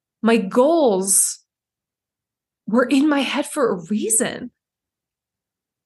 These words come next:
And as a result, I just started making action. I started taking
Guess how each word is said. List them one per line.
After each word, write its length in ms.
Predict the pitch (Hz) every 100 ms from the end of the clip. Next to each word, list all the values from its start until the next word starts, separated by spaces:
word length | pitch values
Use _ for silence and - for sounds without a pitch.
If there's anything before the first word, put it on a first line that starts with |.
| _ _ _ _ _ _ _ -
And 120 | 233
as 280 | - 277 294
a 40 |
result, 440 | 269 262 269 311 311
I 80 | 240
just 180 | 240
started 380 | - 247 254 233
making 560 | 214 208 240 233 254 247
action. 760 | 240 240 - 240 170 160 - - - -
I 100 | 220
started 380 | 233 240 233 226
taking 680 | - 240 247 262 262 254